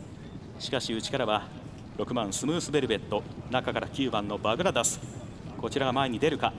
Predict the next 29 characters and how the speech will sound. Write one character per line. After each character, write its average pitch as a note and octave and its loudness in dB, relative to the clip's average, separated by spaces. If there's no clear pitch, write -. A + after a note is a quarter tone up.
前 B2+ 4
に B2+ 0
頭 A#2+ 2
競 A2 0
り E3 4
合 D3 4
っ - -2
て C#3 0
い A2+ 0
ま A2 2
す。 - -2
三 D3+ 2
番 D3+ 2
手 B2 0
内 A#2 0
一 C3 0
番 G#2+ 4
ハ C3 2
ン F3+ 2
デ F3+ 2
ン F3 0
メ E3+ 2
シ D3+ 2
ア C3 4
が B2 4
上 A#2+ 2
が B2 4
っ B2 0
て、 A#2+ 2